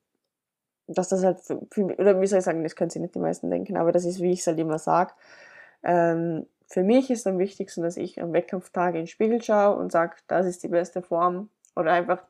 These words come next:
quasi, das ist das neue beste Paket, was ich gebracht und geschaffen hab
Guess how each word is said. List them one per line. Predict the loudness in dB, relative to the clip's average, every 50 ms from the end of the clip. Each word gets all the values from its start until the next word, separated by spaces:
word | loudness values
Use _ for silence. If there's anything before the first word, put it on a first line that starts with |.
| _ _ _ _ -20 -20 _
quasi, | -4 -2 -2 0 0 -2 -6 -4
das | -2 -4 -4 -4
ist | -8 -10 -8 -8
das | -8 -8 -8 -10 -10
neue | -4 -2 0 2 2 2 4
beste | 4 2 2 0 -4 -4
Paket, | -2 -2 -2 0 -2 -2 -2 -4
was | -8 -8
ich | -10 -10
gebracht | -12 -12 -4 0 0 0 0 -2 -8
und | -10 -8
geschaffen | -8 -6 -4 -4 -6 -6 -6 -6 -4 -2 -2
hab | -2 -4 -6